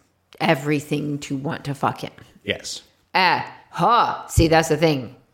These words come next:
Speaker 1: He wants everything to want to fuck him. It's not the same as the dude that just wants to fuck everything and move on.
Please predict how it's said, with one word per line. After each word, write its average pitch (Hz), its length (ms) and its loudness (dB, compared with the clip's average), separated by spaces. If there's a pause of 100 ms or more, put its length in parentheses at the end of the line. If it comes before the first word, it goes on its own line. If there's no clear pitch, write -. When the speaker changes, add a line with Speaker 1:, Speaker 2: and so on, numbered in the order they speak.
Speaker 1:
He 170 200 -4
wants 151 320 -2
everything 156 540 2
to 151 140 -6
want 131 300 -6
to 135 80 -8
fuck 113 300 -8
him. 127 560 -4 (420)
It's - 120 -12
not 143 240 0
the 139 60 -10
same 139 1040 2 (360)
as 151 220 4
the 160 120 4
dude 151 280 2
that 147 120 4
just 147 160 -4
wants 147 200 -4
to 131 60 -4
fuck 160 280 2
everything 131 400 -2
and 120 120 -4
move 120 140 -2
on. 123 260 -2